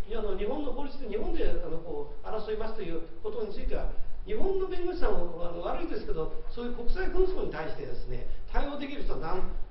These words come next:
何人いるのかなと、ほとんどいないと思っていいと思います。そういう点からですね、あの、こう、準拠法は、あの、英国語にしてくださいというふうな、あ、ことを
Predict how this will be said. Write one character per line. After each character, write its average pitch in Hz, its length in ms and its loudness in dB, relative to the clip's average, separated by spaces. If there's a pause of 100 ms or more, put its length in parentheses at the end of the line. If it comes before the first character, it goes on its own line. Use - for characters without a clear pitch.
何 285 500 -6
人 330 220 -8
い 339 40 -4
る 359 120 -2
の 427 100 -4
か - 100 -8
な - 280 -4 (200)
と、 440 80 8
ほ 381 80 8
と 381 60 6
ん 359 40 8
ど - 60 8
い - 80 2
な 381 120 2
い - 40 6
と - 80 -2
思 - 120 -2
っ - 60 -2
て - 60 -8
い - 40 -6
い - 180 -4
と - 80 -6
思 - 100 -6
い - 40 -4
ま - 120 -10 (380)
す。 - 60 -2
そ 339 160 0
う - 20 4
い 349 60 6
う 359 120 8
点 370 200 2
か 339 80 2
ら - 100 -2
で - 100 -6
す - 140 -8
ね、 - 220 0 (340)
あ - 80 -12
の、 170 720 -4
こ 175 260 -6
う、 - 20 -10
準 226 180 -8
拠 220 120 -6
法 220 80 -2
は、 247 160 -4
あ - 260 -6
の、 - 60 -4
英 - 120 -2
国 185 120 0
語 165 160 -8
に 170 120 -6
し - 40 -4
て - 80 -2
く 117 80 -6
だ 120 80 -6
さ 127 80 -4
い - 60 -8
と - 100 -4 (420)
い 214 60 -6
う 214 120 -6
ふ 233 100 -8
う 220 80 -4
な、 - 460 0
あ、 - 60 -6
こ - 80 -2
と - 100 4
を 220 460 0